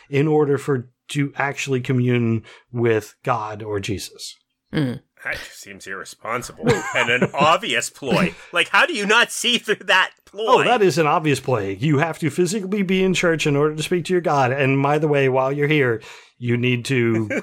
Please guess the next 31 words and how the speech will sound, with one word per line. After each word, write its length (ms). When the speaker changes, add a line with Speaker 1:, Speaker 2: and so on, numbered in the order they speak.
Speaker 1:
you 120
know, 100
Speaker 3:
<laughs> 20
Drop 40
off 60
Speaker 1:
confess 720
Speaker 3:
some 140
shekels. 360
Speaker 1:
and 140
tithe 960
and, 400
yeah. 200
Speaker 3:
<laughs> 40
All 80
right, 140
I 80
was 100
just 160
wondering. 340
I 100
was 100
like, 160
I 140
get 220
it 140
that 100
you 80
guys 280
are 100
mad 480
and 540